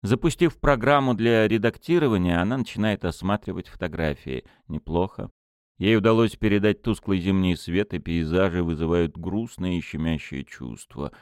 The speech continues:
Именно то, что нужно. Она возвращается к началу, стирает заурядные фотографии, обрабатывает лучшие, пока не добирается до кадров, сделанных в Лерме накануне.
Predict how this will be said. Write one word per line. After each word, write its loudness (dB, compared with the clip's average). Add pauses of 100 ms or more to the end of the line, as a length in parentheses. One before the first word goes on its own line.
(200)
Именно 4
то, -6
что -12
нужно. -10 (360)
Она 2
возвращается 2
к -10
началу, 0
стирает 2
заурядные 4
фотографии, 0 (440)
обрабатывает 4
лучшие, 0
пока 0
не 4
добирается 4
до 2
кадров, 2
сделанных 2
в -2
Лерме 4
накануне. -2